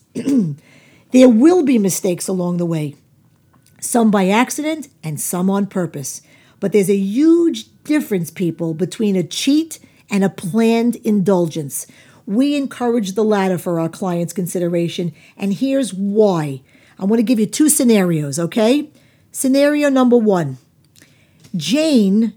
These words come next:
is doing well on her diet. She's making good choices. She's planning ahead for meals and snacks. She's feeling good about herself, feeling confident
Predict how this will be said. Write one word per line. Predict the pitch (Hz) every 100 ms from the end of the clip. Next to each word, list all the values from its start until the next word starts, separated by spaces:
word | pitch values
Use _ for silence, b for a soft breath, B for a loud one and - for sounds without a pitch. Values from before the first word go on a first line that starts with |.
| _
is | 220 175
doing | 262 254 247
well | 214 226 220
on | 214
her | 208
diet. | 185 170 151 123 _ _ b b b
She's | - 170
making | 170 165 165
good | 180 -
choices. | 311 311 302 302 285
She's | - 196
planning | - 190 170 165 170
ahead | 165 185 170
for | - 170
meals | 175 175 160
and | 165 156
snacks. | - 294 285 277 - b b b b
She's | - 190 -
feeling | 196 180 170
good | 233 320
about | 262 262 262
herself, | 247 240 247 226 220
feeling | 185 160 160
confident | 156 - 277 254 277 262 254 -